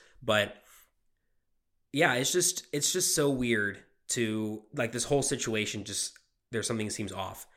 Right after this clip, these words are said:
Um, Aaron Rodgers is thirty-eight, which was older than I expected him to be. I feel like he's been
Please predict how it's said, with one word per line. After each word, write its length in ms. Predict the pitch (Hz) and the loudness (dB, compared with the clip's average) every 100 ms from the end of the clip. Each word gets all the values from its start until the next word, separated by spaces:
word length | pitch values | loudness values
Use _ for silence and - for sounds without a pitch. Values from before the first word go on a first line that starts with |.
| _ _ _ | _ _ _
Um, 340 | - 101 101 101 | 0 2 2 0
Aaron 180 | 135 165 | 2 4
Rodgers 260 | 147 143 | 2 0
is 180 | 127 123 | -2 -2
thirty-eight, 640 | - 117 110 98 110 - - _ _ _ _ _ | 0 0 0 -2 -2 -4 -14 _ _ _ _ _
which 480 | 110 110 - - - _ _ _ _ _ _ _ _ - | 0 0 0 -4 -4 _ _ _ _ _ _ _ _ -4
was 180 | 123 - | -4 -2
older 300 | 139 180 202 | 4 4 4
than 160 | 190 170 | 2 0
I 120 | 135 | 0
expected 640 | 123 - 120 123 175 175 175 - | -2 -2 -2 0 2 0 -2 -6
him 120 | 165 | -2
to 80 | 165 | 0
be. 440 | 170 175 190 - _ _ - | 0 0 -2 -10 _ _ -4
I 100 | 117 | 0
feel 180 | 139 | 2
like 120 | 135 - | 0 0
he's 140 | 123 | -4
been 220 | 120 110 | -2 -4